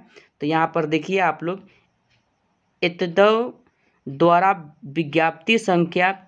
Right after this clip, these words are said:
पीआर एक सौ सत्रह दो हज़ार चौबीस के क्रम में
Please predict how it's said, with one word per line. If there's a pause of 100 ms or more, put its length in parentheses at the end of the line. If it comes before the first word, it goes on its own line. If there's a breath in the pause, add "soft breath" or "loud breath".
(140)
पीआर (580)
एक
सौ
सत्रह
दो
हज़ार
चौबीस
के (760)
क्रम
में